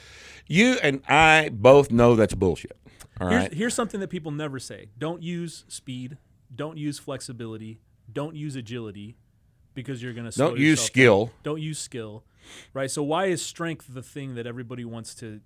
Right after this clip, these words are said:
Speaker 2: to,
Speaker 1: To tell you
Speaker 2: to
Speaker 1: to not
Speaker 2: pick
Speaker 1: use.
Speaker 2: as the parameter that's cheating, right?
Speaker 1: 'Cause it's
Speaker 2: Quote, unquote,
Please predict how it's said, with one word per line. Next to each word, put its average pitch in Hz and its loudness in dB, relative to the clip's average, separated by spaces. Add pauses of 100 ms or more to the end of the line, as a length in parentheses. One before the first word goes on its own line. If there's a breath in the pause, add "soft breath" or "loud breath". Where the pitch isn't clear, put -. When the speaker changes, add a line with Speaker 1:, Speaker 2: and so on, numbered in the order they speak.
(120)
Speaker 2:
to, 110 -14
Speaker 1:
To 95 -4
tell 127 4
you 101 2
Speaker 2:
to 95 2
Speaker 1:
to 98 -2
not 104 6
Speaker 2:
pick 90 -8
Speaker 1:
use. 87 -4
Speaker 2:
as 151 -6
the 139 -8 (200)
parameter 156 -6
that's 127 -14 (100)
cheating, 113 -12
right? 117 -12
Speaker 1:
'Cause 101 0
it's 101 0
Speaker 2:
Quote, - -2
unquote, 104 6